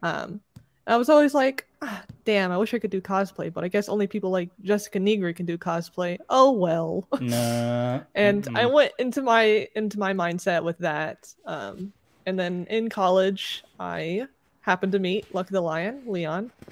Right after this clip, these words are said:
Speaker 1: my beautiful best friend, wife, everything. Um, and she, I, I noticed that she did cosplay. I'm like, "Wait,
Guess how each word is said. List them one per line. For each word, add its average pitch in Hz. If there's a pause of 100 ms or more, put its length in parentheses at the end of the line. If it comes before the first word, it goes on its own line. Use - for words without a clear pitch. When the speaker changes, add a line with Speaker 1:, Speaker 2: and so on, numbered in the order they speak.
Speaker 1:
my 175
beautiful 180
best 185
friend, 185
wife, 175
everything. 175 (1040)
Um, 190 (100)
and 185
she, -
I, 208 (420)
I 202
noticed 208
that -
she 202
did 185
cosplay. -
I'm 180
like, 180 (440)
"Wait, 208